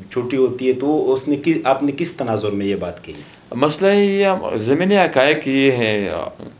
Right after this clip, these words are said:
Speaker 2: objectives ये हैं, मारूज़ ये हैं। Election हुआ पच्चीस जुलाई को दो, दो हज़ार अठारह को।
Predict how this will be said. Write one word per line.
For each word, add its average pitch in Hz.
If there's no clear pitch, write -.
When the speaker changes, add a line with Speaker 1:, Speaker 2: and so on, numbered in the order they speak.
Speaker 2:
objectives 156
ये 127
हैं, 117
मारूज़ 139
ये 107
हैं। -
Election 175
हुआ 180
पच्चीस 143
जुलाई 127
को -
दो, -
दो 120
हज़ार 117
अठारह 113
को। -